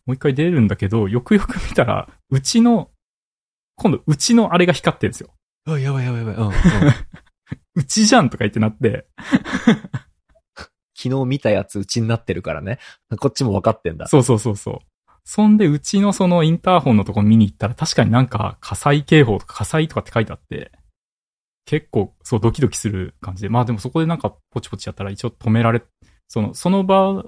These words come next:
Speaker 1: 止められたんですけど、まあでも警報は鳴り続けていて、
Speaker 2: うん。
Speaker 1: まあ昨日教わったおじさんのやり方で、まあ止めたんですけど、結局は。
Speaker 2: あ、止めたの？
Speaker 1: そうそうそうそう。<laughs>
Speaker 2: 昨日学んだからっつっ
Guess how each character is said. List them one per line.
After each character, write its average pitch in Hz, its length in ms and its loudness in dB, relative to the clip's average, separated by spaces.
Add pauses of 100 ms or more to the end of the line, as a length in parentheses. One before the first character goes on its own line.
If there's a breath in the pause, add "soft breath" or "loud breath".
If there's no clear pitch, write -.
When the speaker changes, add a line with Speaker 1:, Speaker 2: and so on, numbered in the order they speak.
(160)
Speaker 1:
止 - 240 0
め 127 100 6
ら 127 80 2
れ 120 80 -2
た 123 100 0
ん 101 80 0
で - 60 -12
す - 80 -18
け 113 100 -12
ど、 101 320 -8 (460)
ま 170 60 -2
あ - 20 2
で 190 60 0
も 156 60 -2
警 185 160 6
報 175 100 6
は 170 60 4
鳴 135 120 2
り 135 60 0
続 135 180 -6
け - 120 -8
て - 120 -20
い - 60 -20
て、 - 320 -14 (400)
Speaker 2:
う 95 60 -8
ん。 85 200 -10 (380)
Speaker 1:
ま 196 100 0
あ - 80 -10
昨 - 80 -4
日 156 240 0
教 156 80 -2
わ 143 80 2
っ 139 80 -8
た 135 80 0
お 123 80 2
じ 120 120 -6
さ - 100 -4
ん 117 100 2
の 117 80 2
や 110 80 4
り 117 60 2
方 101 140 -4 (120)
で、 123 80 2
ま 107 120 2
あ - 20 -8
止 - 120 -2
め 113 120 4
た 117 120 2
ん - 80 -2
で 90 60 -10
す - 80 -14
け 113 60 -12
ど、 - 80 -12
結 - 180 -20
局 - 240 -18
は。 - 220 -2
Speaker 2:
あ、 123 100 4
止 - 100 -6
め 143 100 -2
た 143 100 0
の？ 101 80 -6
Speaker 1:
そ 139 120 0
う 117 40 0
そ 110 100 -2
う - 40 0
そ 95 140 -10
う - 40 -12
そ - 140 -16
う。 - 80 -14
<laughs> - 1040 -6 (1120 loud breath)
Speaker 2:
昨 113 80 -8
日 104 140 -2
学 98 220 -4
ん 95 40 -6
だ 98 100 -8
か - 100 -12
ら - 100 -14
っ - 40 -20
つ - 80 -20
っ - 20 -20